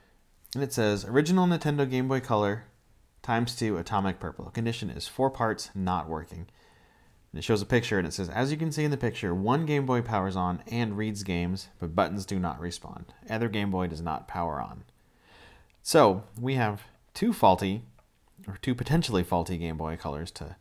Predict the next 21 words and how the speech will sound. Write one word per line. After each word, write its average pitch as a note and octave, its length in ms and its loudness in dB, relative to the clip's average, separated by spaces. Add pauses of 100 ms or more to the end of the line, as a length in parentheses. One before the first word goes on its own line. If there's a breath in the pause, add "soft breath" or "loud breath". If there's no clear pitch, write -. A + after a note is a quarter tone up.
(400 loud breath)
to - 80 -20
take G2+ 160 2
a F2 60 0
look D2 180 -2
at. C#2+ 180 -10
One A#2+ 200 2
that A2 160 0
powers A2 280 4
on, E3 280 4 (880)
but G2+ 120 -2
doesn't G#2 240 2
respond, G#2 520 -2
and F#2+ 140 -4
the F2 100 -2
other G2 200 0
that F2 120 -2
doesn't E2+ 260 -4
turn F2 200 -8
on D2 160 -10
at C2+ 100 -8
all. - 300 -10